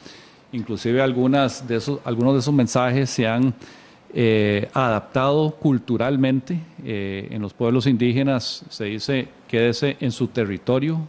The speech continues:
no quédese en su casa". Y hay, eh, eh, una, es-, este abordaje del, del plan para los pueblos indígenas, eh, está elaborado para los veinticuatro territorios indígenas que existen en el país.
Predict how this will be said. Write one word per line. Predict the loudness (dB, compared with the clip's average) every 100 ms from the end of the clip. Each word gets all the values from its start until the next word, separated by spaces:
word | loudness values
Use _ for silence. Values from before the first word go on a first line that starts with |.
| -10
no | -8 -6 -6
quédese | -6 -4 -4 -4
en | -6
su | -6
casa". | -2 -2 0 -6 -8 -20 -20 -20 -20 -20 -8 2
Y | 6 6
hay, | 6 4 0 -2
eh, | -2 0 0 0 -2 -6 -10 -14 -18 -20 -20 -20 -20 -20 -20 -6
eh, | -4 -2 -4 2
una, | 6 6 6 2
es-, | 2 -2 -2
este | -4 0 2
abordaje | 4 2 2 0 0
del, | 2 2 0 -4 -6
del | -8
plan | -2 0 0 0
para | 0 0 -2
los | -4 -4
pueblos | -2 -2 -2
indígenas, | 0 0 0 -2 -6 -8 -6
eh, | -6 -6
está | -6 -2 0
elaborado | 2 2 2 0
para | -2 -2 -2 -4
los | -4 -4
veinticuatro | -4 -6 -6 -4 -2 -2 -2 -6
territorios | -4 -6 -4 -2 -2 -2
indígenas | -2 -2 -2 -2 -4 -6
que | -6
existen | -8 -6 -8 -4 -2
en | -2
el | -2
país. | -4 -6 -8 -12